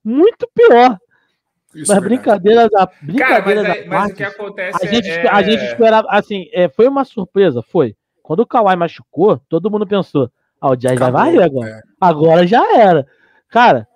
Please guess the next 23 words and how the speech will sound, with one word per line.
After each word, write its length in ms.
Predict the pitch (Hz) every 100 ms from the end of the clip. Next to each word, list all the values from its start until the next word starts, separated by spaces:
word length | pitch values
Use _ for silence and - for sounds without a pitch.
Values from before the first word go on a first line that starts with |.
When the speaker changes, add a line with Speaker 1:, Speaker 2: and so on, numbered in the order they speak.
| -
Speaker 1:
o 100 | 190
time 300 | - 180 202
jogou 260 | 220 190
melhor. 420 | 202 277 233 180 175 _ _
E 240 | - 196 208
isso 260 | 311 - 180
eu 100 | 185
vou, 380 | 165 180 208 - _ _ _ 180
a 80 |
gente 220 | 165 202 190
vai 120 | 214
levar 240 | 233 208
pra 160 | 208 196
outra 240 | 190 180
série, 420 | - 147 165 233 - _ _ _
mas 240 | - 175 165
eu 120 | 196
observei 680 | 208 196 214 220 202 196 196
isso 200 | 220 240
no 80 | 240
Milwaukee 400 | 294 240 269 226
Bucks 240 | 240 -
também, 320 | 311 254 185